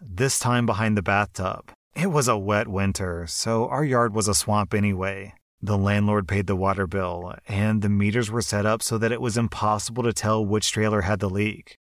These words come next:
So we decided to just let it leak all winter long. After one month, he was complaining in the office one day about how high his water bill was.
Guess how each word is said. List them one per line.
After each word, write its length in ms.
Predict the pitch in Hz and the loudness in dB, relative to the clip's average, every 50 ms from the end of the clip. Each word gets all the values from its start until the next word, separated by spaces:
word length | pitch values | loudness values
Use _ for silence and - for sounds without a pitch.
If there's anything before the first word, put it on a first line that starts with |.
| _ _ | _ _
So 640 | - - - - 101 92 90 95 104 117 135 151 156 | -16 -14 -12 -8 -6 -4 0 0 2 2 4 2 2
we 240 | 147 107 85 95 113 | 0 -2 0 0 2
decided 480 | 131 123 - - 107 110 120 139 123 - | 2 2 2 2 0 2 2 2 0 0
to 60 | 120 | -2
just 220 | 113 127 117 95 | -2 -2 -2 -2
let 220 | 95 92 101 110 120 | 0 0 2 2 2
it 140 | 123 104 | 0 0
leak 420 | 98 113 127 123 110 101 - - - - _ _ _ _ _ _ _ - | 0 0 2 0 0 -2 -6 -16 -20 -20 _ _ _ _ _ _ _ -2
all 600 | - 113 110 113 117 120 123 127 127 131 131 131 | 0 2 2 4 4 4 4 2 2 0 -2 -4
winter 720 | 127 120 107 104 113 110 110 107 - - 113 110 110 113 117 - | -6 -4 0 0 2 2 2 0 0 0 0 2 2 0 0 -2
long. 640 | 110 107 110 107 107 101 101 98 92 87 - - _ _ _ _ - | -2 0 2 2 2 2 0 -2 -4 -8 -14 -16 _ _ _ _ -2
After 380 | - 117 117 - - 131 120 110 | 0 0 0 0 0 0 0 2
one 320 | 101 98 101 104 110 117 | 2 2 2 2 2 2
month, 420 | 107 101 101 101 107 113 120 - - _ | 2 2 2 2 2 2 0 -2 -6 _
he 200 | - - - 127 | -10 -2 0 2
was 220 | 123 139 147 - | 2 2 2 2
complaining 500 | - 151 143 120 - 120 117 117 123 127 | 2 0 -2 0 0 2 2 2 2 2
in 100 | 127 120 | 2 2
the 120 | 120 113 110 | 2 2 2
office 460 | 101 101 104 101 - 127 113 - - | 2 0 0 0 -2 -2 -2 -2 0
one 180 | 127 123 127 | 0 2 2
day 140 | 123 127 127 | 4 4 2
about 240 | 127 107 123 120 113 | 2 2 2 0 2
how 180 | 92 123 127 110 | 2 2 2 2
high 260 | - 104 107 110 113 | 2 0 2 4 4
his 140 | 113 101 92 | 2 2 2
water 300 | 95 104 107 107 110 92 | 0 2 2 2 0 0
bill 220 | 87 104 101 95 | 0 0 0 2
was. 520 | 98 101 98 98 - - - - - - | 2 0 0 0 -2 -4 -4 -4 -4 -8